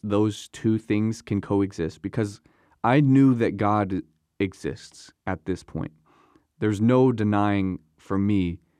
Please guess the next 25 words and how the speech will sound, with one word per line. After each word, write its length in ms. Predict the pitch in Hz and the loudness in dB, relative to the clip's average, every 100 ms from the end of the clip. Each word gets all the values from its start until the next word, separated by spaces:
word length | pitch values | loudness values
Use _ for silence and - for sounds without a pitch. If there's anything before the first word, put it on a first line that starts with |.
| _ _ _ | _ _ _
that 600 | - 98 98 87 76 - _ _ _ _ | -18 -10 -6 -6 -6 -14 _ _ _ _
there 220 | 98 101 98 | -4 0 0
is 200 | 87 - | -2 -4
a 180 | 92 90 | -4 -4
God, 360 | 87 80 71 92 | -4 -6 -6 -4
there 140 | 92 | -4
is 180 | 92 101 92 | -4 -8 -6
a 320 | 92 87 - _ _ 98 | -4 -4 -6 _ _ -8
eternally 480 | 92 101 95 87 | -6 -4 -2 -4
existing 440 | 82 87 85 - 80 | -6 -8 -10 -10 -6
being. 320 | 82 64 - _ _ _ _ _ | -6 -8 -12 _ _ _ _ _
I 80 | - | -10
was 180 | 90 87 | -8 -8
just 220 | - - | -12 -12
like, 160 | - - _ - | -14 -14 _ -14
"How? 360 | 90 87 - _ | -10 -10 -12 _
How 180 | - 98 | -6 -6
can 160 | - 98 | -4 -2
there 120 | 95 | -2
be 260 | 90 92 - | -2 -4 -4
a 120 | 92 87 | -6 -6
God?" 520 | 90 87 87 90 - _ _ | -6 -4 -6 -8 -14 _ _
Which 220 | 95 92 | -8 -6
I 160 | 87 85 - _ _ - - | -6 -8 -12 _ _ -10 -2
definitely 720 | 110 - 101 76 92 90 | -2 -2 -6 -4 -6 -8